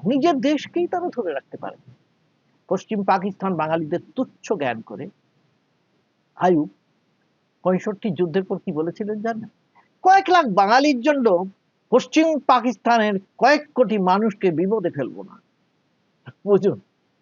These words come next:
নিজের দেশের লোক সম্পর্কে সে কথা বলছে। আর ইয়াহিয়ার রাজনীতির জ্ঞান বলতে বিশেষ কিছুই ছিল না।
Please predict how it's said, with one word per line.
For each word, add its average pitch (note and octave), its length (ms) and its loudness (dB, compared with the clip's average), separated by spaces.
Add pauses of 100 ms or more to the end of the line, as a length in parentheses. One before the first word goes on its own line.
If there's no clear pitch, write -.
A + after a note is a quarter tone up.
(180)
নিজের F3+ 360 2
দেশের F3 280 0
লোক D#3+ 260 -2
সম্পর্কে - 340 -10
সে - 160 -12
কথা C3+ 160 -8
বলছে। - 360 -12 (1120)
আর C#3 160 -4
ইয়াহিয়ার C4 520 4
রাজনীতির C4+ 560 2
জ্ঞান G#3+ 220 4
বলতে G#3+ 280 0
বিশেষ F#3 280 -2
কিছুই F#3+ 320 -8
ছিল D3 380 -2
না। A3 200 -6